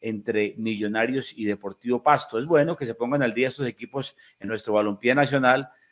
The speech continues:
para evitar suspicacias, no falta el malediciente de siempre, el que le, el, los anticuerpos que llamamos, unos babosos que nunca van a fútbol, que no compran jamás una boleta para asistir a ningún estadio del país,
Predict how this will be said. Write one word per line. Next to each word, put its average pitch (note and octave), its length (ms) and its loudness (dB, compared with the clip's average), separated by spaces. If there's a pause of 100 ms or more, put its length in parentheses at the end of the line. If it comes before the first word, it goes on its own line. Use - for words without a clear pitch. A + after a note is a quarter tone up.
(120)
para A2 180 4
evitar G#2+ 300 0
suspicacias, C3+ 920 -2
no A#2 120 -2
falta B2+ 260 -2
el B2 60 -2
malediciente G#2+ 680 -2
de A2 160 0
siempre, D3 480 0
el B2 80 -8
que A2 140 -8
le, G#2 260 0 (220)
el, A2+ 320 0 (140)
los C3 380 0
anticuerpos C#3+ 960 2
que A2+ 140 -6
llamamos, A2+ 420 -2
unos D#3 240 -2
babosos D3+ 480 8
que A#2+ 140 -10
nunca B2 240 -2
van D3+ 180 6
a D3 80 6
fútbol, C#3 480 0 (260)
que A2 120 -8
no A#2 120 -2
compran C#3+ 360 0
jamás A#2+ 340 0
una D3 140 2
boleta A#2+ 360 2
para B2 140 0
asistir G#2+ 400 -2
a C#3+ 60 2
ningún B2 220 -4
estadio D3 300 -4
del D3 140 -4
país, C#3 420 -2